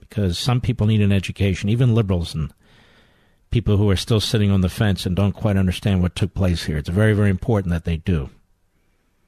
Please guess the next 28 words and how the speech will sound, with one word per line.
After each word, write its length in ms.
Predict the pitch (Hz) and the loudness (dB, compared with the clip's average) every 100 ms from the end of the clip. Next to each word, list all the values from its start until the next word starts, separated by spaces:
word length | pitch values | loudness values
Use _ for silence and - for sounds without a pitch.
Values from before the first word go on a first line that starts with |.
| _ _ _ _ _ _ _ _ _ | _ _ _ _ _ _ _ _ _
Very 220 | - 123 | 0 2
important 340 | - - 131 110 | 2 0 0 0
that 140 | 104 | 0
they 120 | 98 | -2
do. 200 | 87 62 - - _ - - _ _ _ _ _ _ - | -2 -6 -10 -16 _ -20 -20 _ _ _ _ _ _ -6
So 160 | - 202 | 0 2
the 100 | 202 | 4
media, 560 | 226 254 240 214 202 | 2 2 2 2 0
much 320 | 185 175 196 143 | 0 0 2 0
of 120 | 113 | 0
it, 120 | 135 - | 0 -4
have 240 | 123 143 127 | -2 -2 0
joined 260 | 165 165 | 2 2
the 80 | 151 | 2
resistance. 840 | 135 117 180 - 85 - - - | 2 0 -2 -2 -6 -8 -14 -12
The 120 | - 131 | -2 0
resistance 680 | 147 135 180 - 170 151 | 0 0 -2 -2 -2 0
not 160 | 175 185 | 0 2
only 200 | 180 170 | 2 0
to 80 | 147 | -2
Trump, 360 | - 151 143 - | 0 0 0 -2
but 100 | - | -8
the 80 | - | -2
resistance 640 | 120 123 113 151 - 117 - | 0 2 0 -2 0 -2 -2
to 140 | - | 0
a 100 | 113 | 0
free 220 | 107 131 | 0 -2
press. 540 | 110 - 143 78 - | -2 0 0 -2 -10